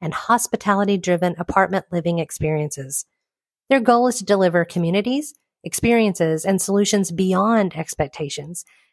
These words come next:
down to the smallest details of their everyday interactions, to the standards by which they live and build. They are the dreamers, designers, and doers behind their living spaces and experiences,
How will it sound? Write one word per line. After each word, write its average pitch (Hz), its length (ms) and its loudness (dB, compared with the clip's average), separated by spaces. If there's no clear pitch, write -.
down 247 220 4
to 277 100 2
the 196 100 0
smallest 185 480 2
details 196 560 0
of 180 140 -2
their 165 180 0
everyday 180 400 2
interactions, 175 800 -2
to 285 80 2
the 240 120 4
standards 240 500 2
by 170 140 2
which 175 360 -2
they 170 180 -4
live 190 380 2
and 190 180 0
build. 156 340 -4
They 240 320 2
are 190 120 2
the 165 100 0
dreamers, 226 720 -2
designers, 214 880 2
and 190 240 0
doers 160 480 0
behind 190 560 0
their 170 140 0
living 196 380 0
spaces 202 520 -2
and 190 120 -2
experiences, 160 800 -4